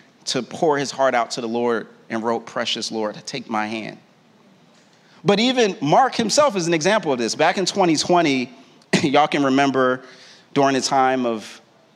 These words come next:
you know, the craziness of covid, the, you know, murder of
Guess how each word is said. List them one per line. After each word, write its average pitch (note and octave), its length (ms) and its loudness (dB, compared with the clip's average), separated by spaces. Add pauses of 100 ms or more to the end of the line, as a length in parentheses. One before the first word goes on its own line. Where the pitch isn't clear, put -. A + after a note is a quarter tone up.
(680)
you A#2 140 -10
know, G2+ 160 -4
the G#2+ 400 -6 (880)
craziness C3+ 540 0
of A#2 100 -8
covid, A#2 560 -4
the, G#2 420 -8 (440)
you A2+ 100 -8
know, G2+ 140 -4
murder B2+ 380 2
of G#2+ 180 -6